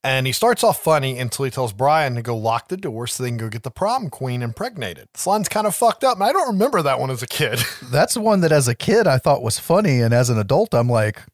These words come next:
Speaker 2: "That's a rape joke."
Speaker 1: Yeah, yeah, yeah. I think I have it later in my notes, but Molly Ringwald did an interview, and she talked about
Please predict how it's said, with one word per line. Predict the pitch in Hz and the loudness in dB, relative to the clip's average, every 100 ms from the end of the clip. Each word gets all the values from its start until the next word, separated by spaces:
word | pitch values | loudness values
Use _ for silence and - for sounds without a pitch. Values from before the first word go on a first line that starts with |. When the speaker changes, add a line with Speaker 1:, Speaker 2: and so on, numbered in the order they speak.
| _ | _
Speaker 2:
"That's | 120 - 123 | -4 -2 -2
a | |
rape | 98 320 - | 0 -2 -2
joke." | - 101 82 - _ _ - | -2 -2 -4 -12 _ _ -6
Speaker 1:
Yeah, | 120 131 107 - | -2 0 -2 -6
yeah, | 113 101 92 82 | -6 -6 -6 -10
yeah. | 107 80 82 | -12 -12 -10
I | 135 | -8
think | 156 202 | -4 0
I | 202 | 0
have | 156 | 0
it | 127 | -2
later | 123 131 131 | -2 0 -2
in | 123 | -2
my | 110 | -4
notes, | 104 107 120 - | -4 -4 -4 -6
but | 113 | -8
Molly | 107 127 139 | -2 0 0
Ringwald | 113 123 127 117 107 104 101 - _ _ 107 | -2 -4 -2 0 0 -2 -6 -16 _ _ -12
did | 120 113 | -8 -6
an | 110 | -8
interview, | 113 113 98 107 101 101 | -6 -8 -8 -12 -10 -10
and | 107 107 | -8 -8
she | - 110 | -8 -6
talked | 123 110 - | -4 -4 -4
about | 107 107 101 98 | -4 0 0 -4